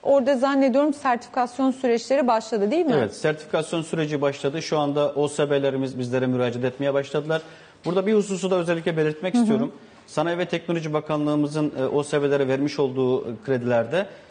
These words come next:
Speaker 2: özellikle yeşil O S B belgesi sertifikası bir kriter olarak aranacak.
Speaker 1: Hı hı.
Speaker 2: Aslında bu çok önemli. Yani bizim artık O S B'lerimiz, e, o, uluslararası alanda da geçerli olan bir sertifikaya sahip olacak.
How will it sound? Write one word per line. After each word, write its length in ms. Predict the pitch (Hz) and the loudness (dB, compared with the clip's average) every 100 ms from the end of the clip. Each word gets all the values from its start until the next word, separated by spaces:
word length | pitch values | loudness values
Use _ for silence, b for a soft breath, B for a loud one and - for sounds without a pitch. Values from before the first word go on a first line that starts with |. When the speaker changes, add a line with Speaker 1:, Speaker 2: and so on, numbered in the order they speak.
| B - | B -4
Speaker 2:
özellikle 440 | 143 170 165 170 | -2 -4 -2 -2
yeşil 360 | 143 139 196 190 143 | -2 -2 -2 -2 0
O 140 | 151 | 0
S 340 | 147 160 151 180 | 2 0 0 0
B 200 | 185 - | 0 -2
belgesi 640 | 113 - 127 139 147 147 180 | -8 -4 0 0 -2 -4 -6
sertifikası 800 | - 143 139 143 151 147 196 165 | -2 -2 -2 -6 -4 -4 -4 -4
bir 160 | 156 | -6
kriter 420 | - 165 - 190 180 | -4 -6 0 0 0
olarak 320 | 147 147 143 139 - | -2 0 0 0 0
aranacak. 420 | 123 113 98 98 | 0 0 -2 -6
Speaker 1:
Hı 420 | - - - - | -8 -20 -10 -2
hı. 20 | |
Speaker 2:
Aslında 560 | 226 214 180 185 175 - - | -2 0 2 2 2 -4 -8
bu 260 | 151 175 - | -2 -2 -2
çok 200 | 170 147 | -2 0
önemli. 380 | 127 107 101 - | 0 0 -4 0
Yani 320 | 139 135 131 | 0 0 -2
bizim 220 | 156 165 | -4 -2
artık 300 | 147 143 151 | -2 -2 -2
O 100 | 147 | -2
S 200 | 147 147 | 0 0
B'lerimiz, 540 | 143 139 143 143 196 - B B B | 2 2 2 2 -2 -8 B B B
e, 80 | 120 | -4
o, 180 | 123 123 | -2 0
uluslararası 920 | 131 - 147 147 165 165 160 170 170 - | 0 0 -4 -2 -2 -2 -2 -2 0 0
alanda 460 | 135 151 151 165 | 0 2 0 0
da 60 | 151 | 0
geçerli 520 | 127 139 - 151 160 | 0 -2 0 0 2
olan 300 | 147 143 135 | 0 0 -2
bir 60 | 151 | -4
sertifikaya 560 | - 143 143 - 151 | -2 -2 -2 -4 -2
sahip 320 | 147 131 143 165 | 0 0 -2 -2
olacak. 300 | 165 180 | -2 -2